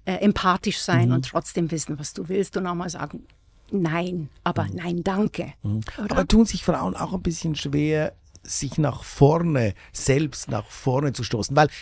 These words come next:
Speaker 2: ich merke das in, in Sendungen, also wenn ich Frauen einlade in Sendungen,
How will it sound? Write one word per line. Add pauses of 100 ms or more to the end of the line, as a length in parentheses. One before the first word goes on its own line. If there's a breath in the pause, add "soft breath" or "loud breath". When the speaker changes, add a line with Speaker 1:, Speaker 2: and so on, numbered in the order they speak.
Speaker 2:
ich
merke
das
in,
in
Sendungen,
also
wenn
ich
Frauen
einlade
in
Sendungen,